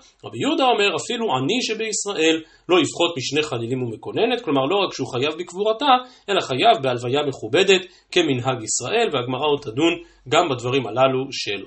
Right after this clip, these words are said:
רבי יהודה. אז כאמור, הקטע הראשון בגמרא, דף מ"ו עמוד ב', מ"ז עמוד א', מוקדש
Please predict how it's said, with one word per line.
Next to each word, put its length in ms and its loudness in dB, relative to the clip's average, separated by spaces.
רבי 220 -14
יהודה. 200 -18
אז 140 -12
כאמור, 320 4
הקטע 300 2
הראשון 340 -2
בגמרא, 420 0
דף 160 -4
מ"ו 60 0
עמוד 240 -4
ב', 180 -2
מ"ז 120 -4
עמוד 220 -10
א', 180 6
מוקדש 420 6